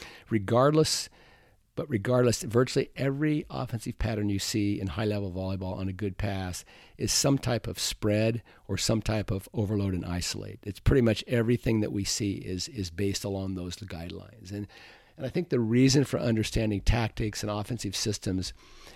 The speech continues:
is important for the setter. It's due to the nature of the sport of volleyball, which is three consecutive contacts in a nonstop manner, which forces the setter to make almost instantaneous decisions regarding setting choices.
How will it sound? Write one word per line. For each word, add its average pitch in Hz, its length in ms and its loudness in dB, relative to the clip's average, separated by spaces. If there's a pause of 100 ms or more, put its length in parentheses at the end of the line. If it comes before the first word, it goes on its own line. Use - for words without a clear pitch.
(120)
is 104 140 -2
important 120 340 4
for - 120 -4
the 110 60 0
setter. 113 320 0
It's 104 180 -8
due 117 200 2
to 143 100 2
the 123 80 2
nature 110 460 2
of 110 80 -4
the 107 100 -4
sport 104 340 -4
of 92 80 -4
volleyball, 95 460 -4
which - 220 -4
is 110 140 -4
three 127 500 6
consecutive 113 800 -2
contacts 101 880 -4 (420)
in 98 120 0
a 92 60 0
nonstop 107 760 2
manner, 95 520 -2 (320)
which 95 200 -2
forces 127 460 2
the 143 80 -2
setter 107 460 0
to - 160 -6
make 98 360 0
almost 117 600 0
instantaneous 110 880 0
decisions 98 560 -2
regarding 92 400 -2
setting 82 360 -2
choices. - 640 -8